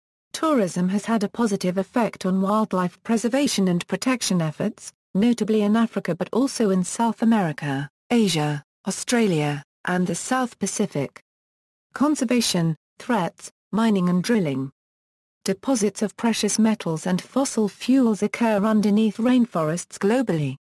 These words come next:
These resources are important to developing nations and their extraction is often given priority to encourage economic growth.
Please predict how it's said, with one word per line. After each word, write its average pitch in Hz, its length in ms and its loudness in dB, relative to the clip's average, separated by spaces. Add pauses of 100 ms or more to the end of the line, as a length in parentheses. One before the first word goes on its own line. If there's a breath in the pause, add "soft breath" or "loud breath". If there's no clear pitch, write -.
(480)
These 254 260 2
resources 208 560 0
are 190 140 2
important 220 540 0
to 185 80 -2
developing 208 600 0
nations 208 520 2
and 196 120 2
their 202 200 0
extraction 247 680 -2
is 202 140 2
often 226 300 2
given 220 320 2
priority 214 540 0
to 196 120 -4
encourage 208 480 0
economic 214 500 2
growth. 185 480 -2